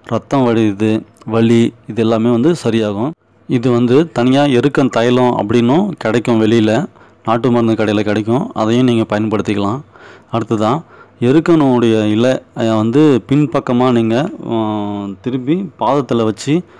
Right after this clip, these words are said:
மேல சாக்ஸ் போட்டு அதை மூடி வந்தீங்கன்னா, இந்த சர்க்கரை நோய்க்கு வந்து குணமாகும் அப்படின்னு சொல்றாங்க.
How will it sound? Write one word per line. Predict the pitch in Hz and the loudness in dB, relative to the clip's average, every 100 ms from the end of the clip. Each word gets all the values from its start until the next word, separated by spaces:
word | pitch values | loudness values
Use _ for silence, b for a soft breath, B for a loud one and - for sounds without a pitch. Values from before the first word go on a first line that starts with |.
| B B _ | B B _
மேல | 113 135 131 | -2 0 0
சாக்ஸ் | 123 117 - | -2 -4 -4
போட்டு | 120 117 143 | -6 -2 0
அதை | 117 | 0
மூடி | 117 120 | 0 0
வந்தீங்கன்னா, | 113 110 107 104 123 214 - | 0 0 0 0 -2 -4 -8
இந்த | 120 107 | -8 -8
சர்க்கரை | - 113 160 160 143 | -6 -6 0 2 4
நோய்க்கு | 127 120 113 | 2 2 0
வந்து | 117 120 143 | 0 0 0
குணமாகும் | 117 120 127 120 110 113 | 0 0 2 2 2 0
அப்படின்னு | 101 110 127 - | -2 -4 -4 -4
சொல்றாங்க. | 107 104 101 107 | -4 -2 -2 -2